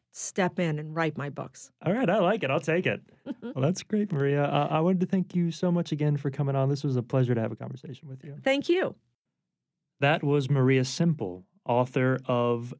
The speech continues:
Speaker 2: Today Will Be Different, as well as the best-selling novel, Where Do You Go,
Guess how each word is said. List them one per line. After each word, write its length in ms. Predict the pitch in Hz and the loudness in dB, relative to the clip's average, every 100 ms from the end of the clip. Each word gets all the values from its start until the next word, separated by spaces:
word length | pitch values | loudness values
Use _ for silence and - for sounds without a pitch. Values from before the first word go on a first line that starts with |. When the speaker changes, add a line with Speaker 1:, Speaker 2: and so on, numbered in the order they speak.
| _ | _
Speaker 2:
Today 480 | 131 120 127 135 139 | -6 0 2 2 0
Will 120 | 120 | -2
Be 120 | 113 | -2
Different, 560 | 104 120 - 139 156 - | -4 -4 -2 -4 -4 -8
as 200 | 110 104 | -8 -6
well 380 | 98 113 113 117 | -4 0 0 0
as 280 | 113 110 104 | -2 -6 -8
the 120 | 95 | -10
best-selling 640 | 110 - 160 - 135 117 113 | -6 -4 -4 -2 -2 -2 -4
novel, 560 | 107 107 110 107 101 - | -4 -4 -2 -2 -4 -6
Where 240 | 123 120 | -2 -2
Do 80 | 113 | -2
You 60 | 113 | -6
Go, 360 | 107 104 104 | -6 -4 -6